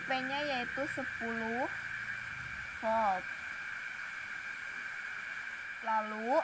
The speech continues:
kuat arus yang masuk sebesar lima A. I P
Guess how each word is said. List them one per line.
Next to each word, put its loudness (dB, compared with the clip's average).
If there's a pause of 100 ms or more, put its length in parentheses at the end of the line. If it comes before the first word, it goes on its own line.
(340)
kuat 10 (240)
arus 8
yang 6
masuk 4
sebesar 8
lima 4
A. 8 (2250)
I 0
P -2